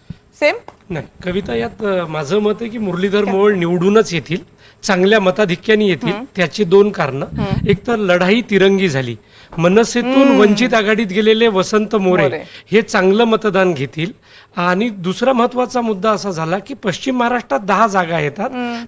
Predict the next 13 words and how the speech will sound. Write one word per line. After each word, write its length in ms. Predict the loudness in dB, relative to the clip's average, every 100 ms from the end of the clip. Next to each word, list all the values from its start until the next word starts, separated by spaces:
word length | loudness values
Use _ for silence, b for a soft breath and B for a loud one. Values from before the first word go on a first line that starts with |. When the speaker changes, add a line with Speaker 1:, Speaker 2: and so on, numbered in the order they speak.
| 0
Speaker 2:
त्यात 120 | 0
भाजपाला 680 | 2 0 0 0 2 2 0
जी 180 | -2
जिंकण्याची 540 | -2 -2 -2 -2 -2 -2
संधी 420 | -2 -2 0 0
आहे 60 | -2 -2
दोन 220 | 2 2
तीन 240 | 2 -2 0
जागांवरच 720 | 0 2 0 2 2 2 0
आहे, 260 | -6 -8
Speaker 1:
हम्म. 120 | -12 -2
Speaker 2:
त्यात 140 | 0
पुणे, 500 | 0 -2 0 0 0